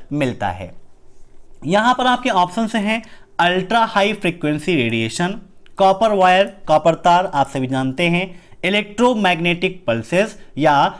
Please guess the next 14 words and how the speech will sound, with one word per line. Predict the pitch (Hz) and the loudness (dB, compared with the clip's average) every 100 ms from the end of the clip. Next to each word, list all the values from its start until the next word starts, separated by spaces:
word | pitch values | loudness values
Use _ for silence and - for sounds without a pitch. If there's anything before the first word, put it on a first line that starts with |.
| - | -14
सैटेलाइट | - 202 190 240 233 190 214 170 | -2 0 2 2 2 2 0 -4
ब्रॉडबैंड। | 131 127 185 131 107 104 95 80 - | -2 0 0 -2 -4 -4 -4 -10 -12
तो | 156 | -6
बताइए, | 165 175 165 113 92 - - | -2 0 0 -2 -8 -16 -10
डेटा | 120 156 160 208 | -2 0 2 0
संचारित | - 160 147 127 123 - | 0 0 0 0 -2 -4
करने | 113 110 113 | -4 -4 -8
के | 131 | -4
लिए | 131 156 196 - - 165 | -2 0 0 -4 -6 0
आईएसपी | 170 180 - 233 226 | 2 0 -2 -4 -2
किसका | 175 - - 190 | -2 -4 0 -2
उपयोग | 190 120 135 170 | -2 -6 -6 -6
करता | - 95 95 | -8 -10 -10
है? | 92 95 | -10 -10